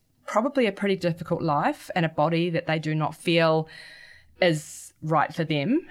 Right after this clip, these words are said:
they go through this whole process of having this change happen. They're not doing it to cheat in sport,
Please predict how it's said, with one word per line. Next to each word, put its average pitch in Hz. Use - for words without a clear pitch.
they 160
go 160
through 160
this 151
whole 220
process 185
of 170
having 160
this 151
change 151
happen. 156
They're 220
not 226
doing 220
it -
to 165
cheat -
in 151
sport, -